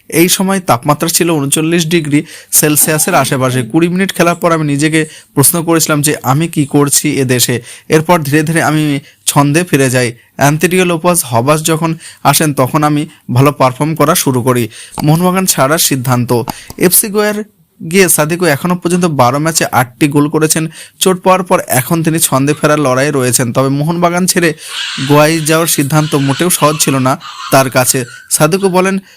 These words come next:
"ছাড়ার কথাটা আমি ভাবিনি প্রথমে, তবে মোহনবাগান সুপার জায়ান্ট জানায় যে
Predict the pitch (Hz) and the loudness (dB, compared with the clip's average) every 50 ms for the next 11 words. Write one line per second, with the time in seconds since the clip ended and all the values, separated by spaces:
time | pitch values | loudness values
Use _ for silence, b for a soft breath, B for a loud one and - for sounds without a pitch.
0 | B B - - - 156 160 175 180 - 175 170 180 180 185 185 101 131 180 190 | B B -6 0 0 2 2 0 0 -2 -2 -2 0 0 0 0 2 2 0 0
1 | 185 165 151 143 135 131 131 143 156 156 147 135 143 131 123 - 131 127 131 127 | -2 -2 -2 0 -2 0 0 0 0 -2 -2 0 0 -2 0 0 -2 -2 0 0
2 | 147 139 143 147 139 139 143 156 165 170 170 170 175 185 180 - - 156 185 165 | 0 0 0 0 -2 -2 -4 -4 -2 -2 -2 -2 0 0 0 -2 -2 0 -2 -2
3 | 156 156 170 165 170 170 160 160 - 160 160 165 147 135 127 131 147 135 | 0 2 0 0 0 0 -2 0 0 0 2 2 0 0 0 0 0 0